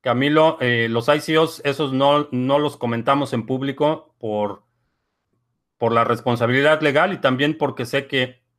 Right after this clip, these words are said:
la mayoría de los suscriptores de este canal no deberían estar invirtiendo en I C Os. Esa es una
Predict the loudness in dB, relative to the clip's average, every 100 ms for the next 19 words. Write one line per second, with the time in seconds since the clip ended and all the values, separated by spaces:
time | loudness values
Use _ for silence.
0 | _ -4 -2 -2 -2 -2 2 0 0 -6
1 | -6 -4 -4 -4 -6 -14 _ -12 -10 -10
2 | 0 0 2 -4 -6 -6 -2 0 -2 -6
3 | _ _ _ _ 0 2 4 2 2 0
4 | 0 -2 -2 -2 -6 -6 -6 -4 -4 -4
5 | -2 -2 -2 -8 -12 -14 -14 -12 -8 -6
6 | -8